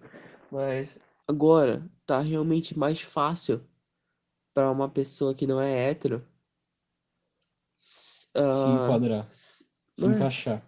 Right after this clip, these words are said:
Speaker 1: é, se encaixar e ser aceito. Não tô dizendo que seja a coisa mais fácil do mundo, porque ainda tem muito preconceito, muito tudo. Mas agora, pelo menos tem uma <laughs> chance de dar tudo certo. Antes, lá pra mil novecentos e cinquenta, mil novecentos, mil e oitocentos,
Speaker 2: Não rolava,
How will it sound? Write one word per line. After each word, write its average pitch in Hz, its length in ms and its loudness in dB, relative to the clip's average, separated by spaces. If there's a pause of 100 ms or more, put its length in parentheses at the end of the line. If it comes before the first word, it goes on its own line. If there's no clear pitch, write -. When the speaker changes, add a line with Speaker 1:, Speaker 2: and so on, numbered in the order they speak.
(140)
Speaker 1:
é, 147 200 0
se - 160 -4
encaixar 156 560 -2
e 160 120 -2
ser 156 220 0
aceito. 151 540 -2 (580)
Não 151 200 4
tô 165 200 4
dizendo 175 240 4
que - 100 -18
seja 170 180 0
a 170 40 -8
coisa 165 180 -2
mais 160 160 -2
fácil 170 300 -2
do 165 60 2
mundo, 147 260 2
porque 123 260 -4
ainda 143 120 -2
tem 165 120 -2
muito 160 320 0
preconceito, 147 520 -4
muito 143 300 -4
tudo. 135 260 -4 (520)
Mas 151 280 0
agora, 151 420 0 (920)
pelo 156 160 4
menos 170 160 4
tem 185 140 4
uma 180 180 6
<laughs> - 20 2
chance 180 520 8
de 151 120 4
dar 151 160 2
tudo 160 220 -2
certo. 143 580 0 (600)
Antes, 160 600 4
lá 131 240 0
pra 135 220 -4
mil 127 140 0
novecentos 135 320 -2
e - 20 -8
cinquenta, 131 680 -2
mil 123 160 -2
novecentos, 135 560 -2
mil 120 100 0
e 120 40 0
oitocentos, 131 580 -2
Speaker 2:
Não 107 180 -4
rolava, 95 360 -4